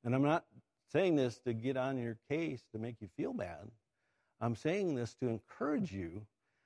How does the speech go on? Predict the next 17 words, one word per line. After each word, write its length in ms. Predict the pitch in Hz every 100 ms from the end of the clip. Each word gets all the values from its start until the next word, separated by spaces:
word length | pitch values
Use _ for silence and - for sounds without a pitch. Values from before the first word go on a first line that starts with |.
| _ -
that 120 | 139
it 100 | 147
doesn't 280 | 139 165 165
matter 280 | 151 190 220
how 200 | 147 135
well 320 | 117 117 117
you 240 | 107 143 196
can 120 | 123 95
do 200 | 98 90
it, 160 | 117 _
because 160 | - 135
in 260 | 330 359 381
you 480 | 381 349 349 339
is 140 | 339 311
the 60 |
Holy 400 | 349 330 349 339
Spirit 680 | 277 247 - 339 320 302 262